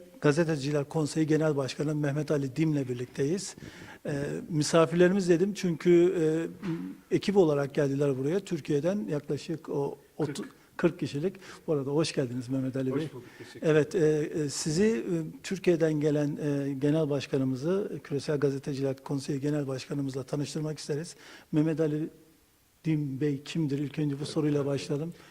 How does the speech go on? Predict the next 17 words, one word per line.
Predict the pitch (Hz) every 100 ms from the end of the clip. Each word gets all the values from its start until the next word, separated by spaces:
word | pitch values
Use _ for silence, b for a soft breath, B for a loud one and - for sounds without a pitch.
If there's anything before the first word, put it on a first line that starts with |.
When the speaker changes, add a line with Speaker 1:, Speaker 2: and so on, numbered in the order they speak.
| B B B
Speaker 2:
Tabii | 147
ben, | 143 143 123
e, | 127 123 117 117 110 - 120
eski | - 160
bir | 131
gazeteciyim. | 127 120 117 101 90 101 _ _ _ _ b b b - 113
E, | 101 95
babadan | 120 127 123 120 - _ _ - 117
intikal | 107 - 123 -
bir | -
gazeteciyim. | 95 90 - - 101 - _
İkinci | 139 127 117 117
kuşak, | - 127 - _ _
ikinci | - 139 131 139
generation | 127 117 113 117 - 90
diyelim | 92 90 90 90
yani. | 90